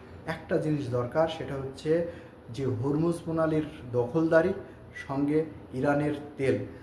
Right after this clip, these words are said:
আপনারা জানেন, বিগত যখন ইসলামিক রেভলিউশনের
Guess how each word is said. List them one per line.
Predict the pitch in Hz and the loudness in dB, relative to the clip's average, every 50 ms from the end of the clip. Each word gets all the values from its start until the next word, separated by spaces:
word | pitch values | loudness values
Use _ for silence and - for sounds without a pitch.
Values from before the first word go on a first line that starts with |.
| - - - 131 156 | -18 -6 -2 -2 0
আপনারা | - 220 214 208 208 196 165 147 | 0 2 4 4 4 4 6 6
জানেন, | 160 160 165 143 113 107 - - - - - - - - | 6 6 6 4 0 0 -2 -6 -8 -12 -14 -12 -10 -4
বিগত | 120 160 170 180 202 208 208 202 208 208 208 214 214 214 - - - - - - - - - 139 | -2 -2 4 4 6 6 6 4 4 4 4 4 4 2 0 -2 -8 -12 -14 -16 -16 -16 -14 -6
যখন | 127 147 196 196 - - 196 196 202 - - - - - - | 0 2 2 2 2 0 0 0 0 -4 -8 -12 -14 -12 -10
ইসলামিক | 151 - - 190 190 202 214 208 - | -10 -6 -2 0 2 2 2 2 2
রেভলিউশনের | 170 165 165 170 165 165 160 - 160 160 160 156 156 | 2 4 4 6 4 4 4 2 0 0 0 0 -2